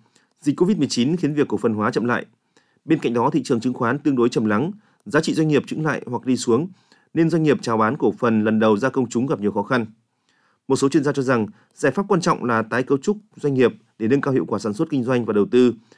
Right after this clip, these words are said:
từ đó tạo sức hút với nhà đầu tư, có sự chuẩn bị tốt hơn cho việc cổ phần hóa,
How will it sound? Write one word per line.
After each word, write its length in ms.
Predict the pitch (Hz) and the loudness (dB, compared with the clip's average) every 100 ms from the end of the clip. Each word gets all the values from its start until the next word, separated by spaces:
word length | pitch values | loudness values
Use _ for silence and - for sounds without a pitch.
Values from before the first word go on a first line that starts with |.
| _ _ | _ _
từ 100 | 143 | 2
đó 200 | 123 131 | 4 4
tạo 160 | - - | 0 -2
sức 160 | 185 | -2
hút 220 | 185 202 | 0 -2
với 100 | 127 | 0
nhà 100 | 135 | 0
đầu 140 | 120 110 | 0 2
tư, 220 | 135 135 - _ _ - | 4 2 0 _ _ -4
có 100 | 139 | 0
sự 160 | 170 | 2
chuẩn 140 | 139 107 | 0 0
bị 120 | 120 | 0
tốt 160 | 175 | 0
hơn 200 | 160 151 | 2 2
cho 120 | 165 131 | 2 0
việc 200 | 120 110 | 2 0
cổ 120 | 107 | -2
phần 160 | 98 107 | -4 -4
hóa, 320 | 104 104 160 | -2 -2 -4